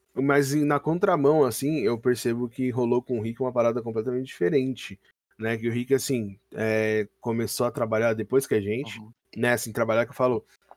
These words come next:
Speaker 1: já trabalhou antes, mas passou um tempo aí sem, sem trampo. E eu sinto que essa ausência gerou a mesma frustração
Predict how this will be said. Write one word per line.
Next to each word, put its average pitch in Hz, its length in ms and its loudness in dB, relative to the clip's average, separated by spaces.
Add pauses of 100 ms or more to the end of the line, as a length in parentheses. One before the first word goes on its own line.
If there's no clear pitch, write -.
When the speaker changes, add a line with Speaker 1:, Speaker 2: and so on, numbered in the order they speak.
(300)
Speaker 1:
já 135 200 2
trabalhou 160 420 4
antes, 151 420 2 (280)
mas 123 220 0
passou 143 300 2
um 147 60 -2
tempo 139 380 0
aí 123 200 2
sem, 110 600 -4
sem 120 220 -6
trampo. 131 420 -4 (380)
E 127 40 4
eu 135 120 8
sinto 160 300 0
que 160 340 -2
essa 139 300 2
ausência 131 800 2
gerou 127 300 4
a 147 120 4
mesma 170 340 0
frustração 147 800 -2